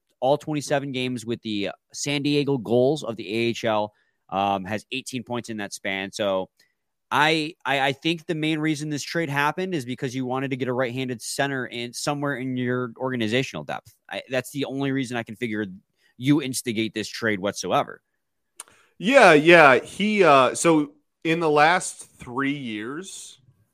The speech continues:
Speaker 2: he only has five games played in the N H L, but he was up for about twenty games in seventeen eighteen, twenty-one games for in the seventeen eighteen. So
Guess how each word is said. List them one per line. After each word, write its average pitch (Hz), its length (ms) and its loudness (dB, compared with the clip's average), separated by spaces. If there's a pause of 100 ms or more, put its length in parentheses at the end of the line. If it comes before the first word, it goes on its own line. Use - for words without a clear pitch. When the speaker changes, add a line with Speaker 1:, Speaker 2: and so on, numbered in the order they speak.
(160)
Speaker 2:
he 156 180 -6
only 160 280 0
has 156 240 -2
five 147 360 0
games 151 280 -8
played 151 240 -4
in 147 80 -8
the 143 100 -8
N 147 120 -6
H 143 200 -10
L, 147 220 -2
but 127 240 -6
he 120 340 -8
was 120 220 -8
up 135 160 -4
for 139 120 -6
about 110 220 -2
twenty 127 600 -8
games 214 600 -6
in 147 140 -8
seventeen 151 520 -2
eighteen, 139 400 -4
twenty-one 123 460 -4
games 123 240 -6
for - 80 -10
in 113 100 -10
the 110 60 -12
seventeen 110 460 -4
eighteen. 110 400 -4
So 104 300 -2